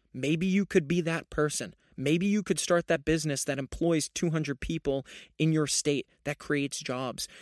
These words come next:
There are so many domino effects of positivity that can come from you actually taking that leap,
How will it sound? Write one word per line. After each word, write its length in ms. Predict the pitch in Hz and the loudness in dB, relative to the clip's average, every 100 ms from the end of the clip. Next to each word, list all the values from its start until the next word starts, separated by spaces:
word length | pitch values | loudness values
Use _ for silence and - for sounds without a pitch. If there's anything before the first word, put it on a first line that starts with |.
| - | -2
There 240 | 156 190 | 4 6
are 100 | 170 | 4
so 240 | 156 - 185 | 2 2 4
many 180 | 202 190 | 4 2
domino 600 | 131 156 160 185 180 160 | 4 4 4 4 4 2
effects 520 | - 147 139 - - - | 2 -2 -2 -4 -6 -2
of 140 | 147 - | -4 -2
positivity 880 | - 160 175 190 - 180 147 135 131 - - - | 0 2 2 0 6 6 6 0 -4 -12 -20 -2
that 180 | 156 | -2
can 160 | - 156 | 0 -4
come 340 | - - 170 | -2 0 0
from 300 | 151 - 135 | 2 0 0
you 240 | 135 180 233 | 4 4 4
actually 480 | 185 202 - 196 202 | 2 -2 0 0 0
taking 500 | 180 - 165 - 160 | 0 2 2 2 0
that 240 | 147 143 139 | 0 -2 -4
leap, 260 | 131 123 | -4 -6